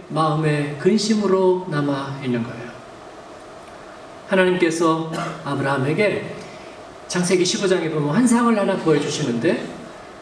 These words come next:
그건 뭐냐면은 나중에 아브라함의 후예들이 이집트에 가서 사백 년간 정살이를 하는 장면을 보여주는 거예요.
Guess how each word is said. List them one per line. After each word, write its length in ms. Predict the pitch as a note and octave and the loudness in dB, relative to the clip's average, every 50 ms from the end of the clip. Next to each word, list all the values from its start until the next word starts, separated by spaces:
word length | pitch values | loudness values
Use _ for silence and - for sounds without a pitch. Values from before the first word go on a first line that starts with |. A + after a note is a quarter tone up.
| - - - - - - - | -18 -18 -18 -18 -14 -6 0
그건 240 | - A#3 C4+ C4 G#3 | 2 4 6 6 6
뭐냐면은 600 | E3 D#3 E3 E3 D#3+ E3 F3+ G#3+ A#3 A3+ F#3 - - - - - - - - - - - - - - - - | 4 4 4 2 2 2 4 4 4 2 2 -2 -4 -6 -8 -10 -12 -14 -16 -18 -18 -18 -18 -18 -16 -12 -6
나중에 880 | - C#3 - - F#3 - B3 C4 C4+ C4+ A#3 - - - - - - - - - - - - - - - - - - | -4 0 0 0 2 2 2 4 4 4 2 2 0 -2 -6 -8 -10 -12 -14 -16 -16 -18 -18 -18 -18 -18 -18 -6 0
아브라함의 640 | - D3 D#3 G#3 A#3+ B3 B3 B3+ B3 A#3 A#3 A#3 G#3+ | 0 2 4 4 4 4 4 4 4 4 4 4 2
후예들이 680 | - - - C#4+ D4 C#4+ C#4 - A3 G#3+ B3 A3 F3+ - - D#3+ | 0 -2 0 2 4 4 4 2 2 2 4 4 2 2 2 2
이집트에 520 | F#3 F#3+ C4+ C#4+ C#4+ - - B3+ B3+ B3 | 2 4 4 2 2 0 -2 0 2 2
가서 240 | A#3+ A3+ F#3+ - G3 | 2 2 0 0 -2
사백 360 | F#3 - - D4 D#4+ E4 D#4 | 0 0 2 4 4 4 4
년간 360 | C#4+ C#4 C4+ A#3 B3 A#3 F#3+ F3+ | 2 2 2 2 2 2 0 0
정살이를 720 | - - C#3+ D3+ F3+ F3+ G3 B3 C#4+ D4+ D4+ D#4 D4+ C4+ | 0 2 4 4 4 4 4 4 4 4 4 4 2 4
하는 220 | C4 C4 C4 B3+ | 4 4 4 6
장면을 360 | A3+ G#3 G#3+ G#3+ A3 G#3+ G#3 E3+ | 6 4 4 4 4 4 4 4
보여주는 420 | D#3+ E3 E3 D#3+ D#3+ D#3 D3 C3+ | 6 6 4 4 4 2 0 0
거예요. 320 | C3 A#2+ A2 G#2 G2+ - | 0 0 -2 -2 -4 -6